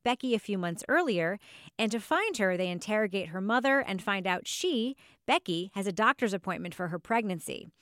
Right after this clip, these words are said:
Investigators set up surveillance at the doctor's, but Becky and Greg never show up. After he's arrested, Greg hires John Nisbet and begins demanding a speedy trial, raising numerous motions for one.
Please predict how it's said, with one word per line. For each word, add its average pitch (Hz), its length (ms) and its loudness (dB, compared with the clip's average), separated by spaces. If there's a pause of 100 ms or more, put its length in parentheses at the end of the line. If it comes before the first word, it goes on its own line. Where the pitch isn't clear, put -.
(380)
Investigators 185 760 -2
set 175 120 -2
up - 160 -6
surveillance 240 580 0
at 247 140 -6
the 170 80 -4
doctor's, 233 540 2
but 170 260 -4
Becky 226 340 0
and 220 200 -2
Greg 180 360 0
never 165 300 -4
show 156 240 -4
up. - 240 -8 (720)
After 202 300 2
he's 196 200 2
arrested, 233 600 2
Greg 247 340 2
hires 262 420 4 (100)
John 214 420 2
Nisbet 269 640 2 (300)
and 208 140 2
begins 247 360 2
demanding 277 640 0
a 262 60 -4
speedy 240 340 -2
trial, 196 560 0
raising 185 360 0
numerous 240 460 0
motions 214 480 -2
for 208 140 -4
one. 175 340 -2